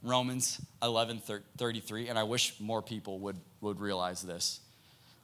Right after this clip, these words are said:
"Oh, the depths and the riches of the wisdom and knowledge of God. How," what's that word? "Unsearchable are his judgments and how ins-, inscrutable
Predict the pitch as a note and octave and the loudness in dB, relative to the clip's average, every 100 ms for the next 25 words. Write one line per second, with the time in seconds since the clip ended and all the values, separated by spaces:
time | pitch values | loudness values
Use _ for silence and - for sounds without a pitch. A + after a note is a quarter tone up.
0 | - - C3+ D#3+ F3+ D#3 C3 - C3+ C3+ | -6 10 12 12 8 4 2 2 6 6
1 | C3+ - - A#2+ A2+ G#2+ G#2 A#2 G#2 A2+ | 4 -2 -4 -2 0 0 2 2 2 0
2 | G2+ G#2+ G#2 A#2+ C3+ D#3 D3 A#2 G#2+ G2 | -4 -4 -2 2 2 2 0 0 0 2
3 | G#2 A#2 B2 G2 G2+ G2+ G2+ - - - | 2 2 0 2 6 6 4 -6 -12 2
4 | C3+ C#3+ D3 D#3 D#3 - D#3+ F#3 C#3 G#2 | 6 8 6 4 0 0 4 8 10 8
5 | G2 A2 - - - - - - - - | 4 2 -2 -18 -20 -20 -20 -20 -20 -20
6 | - - - - E3 F3+ G#3 F#3+ - - | -20 -20 -20 4 6 8 8 8 8 6
7 | B2+ C3+ - A#2 F2 E2 D#2+ - - - | 4 6 6 6 2 -4 -6 -10 -20 -6
8 | - C3 C3 A#2+ A2 B2+ B2+ D3 C#3+ - | 6 8 8 4 6 6 6 4 4 2
9 | A#2+ B2 C3 - - C#3+ D3+ D3+ - - | 4 4 4 0 4 6 6 2 2 2
10 | - - - C3+ C3 C3 A#2+ - - - | 2 -2 0 0 2 2 4 2 -4 -18
11 | - - - D3+ D3+ C3+ A#2 A2+ | -8 -4 4 6 6 6 4 2